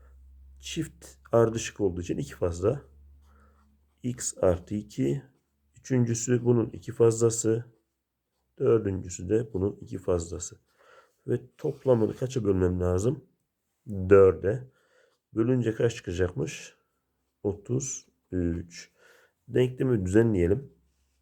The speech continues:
X'leri toplarsam dört x. Sayıları toplarsam on iki. Dö-, dört bölen eşitliğin öbür tarafına ne geçer? Çarpan.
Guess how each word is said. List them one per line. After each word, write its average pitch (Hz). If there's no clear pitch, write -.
X'leri 139
toplarsam 127
dört 104
x. -
Sayıları 123
toplarsam 85
on 110
iki. 104
Dö-, 110
dört 120
bölen 104
eşitliğin -
öbür 120
tarafına 113
ne 113
geçer? 104
Çarpan. 104